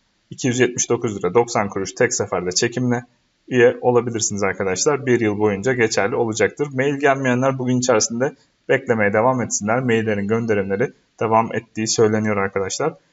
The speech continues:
Şimdi kartımızın üzerindeki ismi yazıyoruz. Kart numarasını aşağı bölüme yazıyoruz. Bu kart illa sizin adınıza olması gerekmiyor arkadaşlar. Herhangi birinin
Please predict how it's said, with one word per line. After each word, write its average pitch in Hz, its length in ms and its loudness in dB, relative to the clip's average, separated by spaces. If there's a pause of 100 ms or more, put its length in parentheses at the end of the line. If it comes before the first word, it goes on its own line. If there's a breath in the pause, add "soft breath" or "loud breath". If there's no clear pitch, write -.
(140)
Şimdi 180 160 -6
kartımızın 156 580 -2
üzerindeki 127 500 -2
ismi 120 320 0
yazıyoruz. 135 560 -4 (300)
Kart - 280 -2
numarasını 123 460 0
aşağı 110 340 0
bölüme 101 240 -2
yazıyoruz. 120 440 -2 (100)
Bu 147 100 -8
kart 135 280 0
illa 120 320 0
sizin 117 260 -4
adınıza 110 380 -2
olması 110 420 0
gerekmiyor 107 500 0
arkadaşlar. 90 440 -6 (400)
Herhangi 110 420 0
birinin 107 460 -4